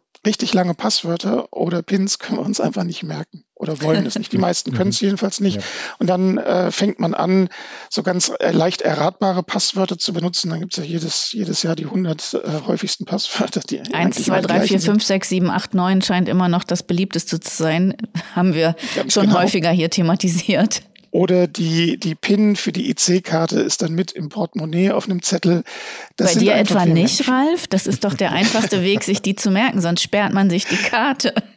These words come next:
Speaker 1: Ich sag dazu erstmal nichts, aber nein,
Speaker 3: <laughs>
Speaker 1: Zettel habe ich jetzt nicht. Ähm, <laughs> ich habe da eine einfache Formel für alle meine Passwörter. Aber, ähm,
Speaker 3: Jetzt
Speaker 1: der,
Speaker 3: wird's
Speaker 1: der,
Speaker 3: spannend.
Speaker 1: der Punkt ist der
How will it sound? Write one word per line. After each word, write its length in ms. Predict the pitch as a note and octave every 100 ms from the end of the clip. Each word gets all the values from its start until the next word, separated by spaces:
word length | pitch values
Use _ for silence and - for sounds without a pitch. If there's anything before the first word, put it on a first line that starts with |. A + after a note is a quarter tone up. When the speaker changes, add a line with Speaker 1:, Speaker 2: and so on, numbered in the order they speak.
| _ _ _ _ - - -
Speaker 1:
Ich 180 | - -
sag 200 | - -
dazu 280 | E3 - D#3
erstmal 340 | D#3 - E3
nichts, 220 | F3+ -
aber 180 | - G3+
nein, 240 | G3 - D4
Speaker 3:
<laughs> 0 |
Speaker 1:
Zettel 240 | - A3
habe 140 | F#3 F#3
ich 60 |
jetzt 180 | D#3+ -
nicht. 180 | G3+ - - - - -
Ähm, 400 | F3+ F#3 F3+ E3+ - - - - -
<laughs> 240 | D3 -
ich 180 | - -
habe 120 | -
da 80 | A#3
eine 240 | A3 F3
einfache 400 | - F#3+ F#3+ -
Formel 380 | - G3 E3+ D#3
für 180 | - -
alle 120 | D3
meine 240 | C#3+ D3 C3+
Passwörter. 420 | - - G#3 -
Aber, 100 | - - - - - -
ähm, 400 | G3 G3+ G#3 G#3
Speaker 3:
Jetzt 160 | G#3
Speaker 1:
der, 100 | G#3 E4
Speaker 3:
wird's 140 | C4
Speaker 1:
der, 60 | -
Speaker 3:
spannend. 320 | B3+ F3+ F#3+
Speaker 1:
der 60 |
Punkt 160 | D4+ -
ist 160 | G3 F3+
der 220 | F3